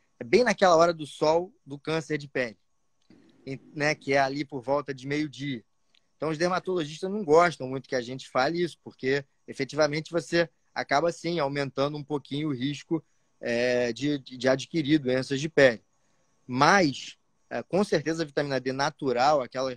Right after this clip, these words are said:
que você produz quando você se expõe ao sol nesse horário, ela é a melhor, né? Obviamente que você não vai ficar muito tempo no sol, obviamente que você tem que tomar cuidado com,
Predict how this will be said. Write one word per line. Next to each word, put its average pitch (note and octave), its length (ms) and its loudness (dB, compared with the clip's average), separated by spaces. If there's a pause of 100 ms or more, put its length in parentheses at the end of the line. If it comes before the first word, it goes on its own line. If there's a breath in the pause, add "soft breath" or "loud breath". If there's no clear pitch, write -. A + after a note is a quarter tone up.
(380)
que B2+ 440 -6
você B2+ 280 -6
produz C3 360 -2
quando C3 200 -6
você B2 200 -6
se - 160 -12
expõe D3 360 -2
ao B2+ 140 -2
sol C3 300 2
nesse C#3 340 0
horário, B2+ 500 2 (420)
ela C#3+ 320 2
é D#3 140 2
a D#3 80 0
melhor, D#3 500 -2 (220)
né? C#3 280 -8 (460)
Obviamente D3 600 0
que - 80 -18
você E3 260 -4
não E3 200 -4
vai C3 420 0 (160)
ficar C3 260 -6
muito C#3+ 480 -4
tempo C3 480 -2
no G#2+ 120 -10
sol, C#3 640 6
obviamente B2 480 0
que B2+ 120 -4
você A#2 100 -14
tem B2+ 160 -6
que - 80 -20
tomar A#2+ 300 -2
cuidado A2+ 600 -2 (380)
com, B2 460 -4